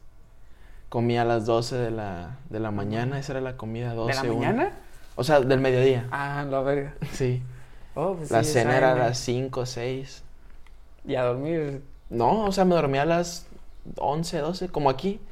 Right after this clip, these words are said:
Speaker 1: pero la comida sí era diferente. Estaba, sí, o sea, son cosas mínimas, pero te acostumbras.
Speaker 2: Sí, pues
Speaker 1: Que al
Speaker 2: sí, sí.
Speaker 1: principio se te hace raro.
Speaker 2: Sí, pues aquí estamos
Speaker 1: Sí, aquí se no a las
Speaker 2: acostumbrados a
Speaker 1: diez de la noche.
Speaker 2: Sí,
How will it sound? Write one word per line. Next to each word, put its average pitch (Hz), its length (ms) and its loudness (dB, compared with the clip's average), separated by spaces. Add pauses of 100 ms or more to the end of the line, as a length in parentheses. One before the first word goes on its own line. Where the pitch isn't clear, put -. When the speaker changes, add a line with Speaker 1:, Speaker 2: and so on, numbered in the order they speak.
(200)
Speaker 1:
pero 127 160 6
la 123 160 4
comida 120 320 0
sí 127 120 -4
era 131 100 -2
diferente. 120 560 -4 (920)
Estaba, 110 560 -6 (360)
sí, 185 220 4
o 208 80 6
sea, 185 140 0
son 170 160 -2
cosas 214 580 -2
mínimas, 185 520 4
pero 127 240 2
te - 80 -2
acostumbras. 123 680 -4
Speaker 2:
Sí, 151 220 0
pues - 140 -6
Speaker 1:
Que 131 60 0
al 113 60 2
Speaker 2:
sí, - 20 0
sí. - 20 -4
Speaker 1:
principio 123 360 -2
se 127 100 -2
te 107 120 -2
hace 123 160 -2
raro. 117 300 -2 (560)
Speaker 2:
Sí, - 80 -8 (200)
pues 123 140 -4
aquí 120 800 -6
estamos 123 480 -6
Speaker 1:
Sí, 120 160 4
aquí 131 300 4
se 135 120 8
no 131 120 6
a 135 80 8
las 135 160 10
Speaker 2:
acostumbrados 123 100 6
a 123 100 4
Speaker 1:
diez 117 240 8
de 127 80 6
la 131 120 4
noche. 117 600 -2
Speaker 2:
Sí, 123 200 -8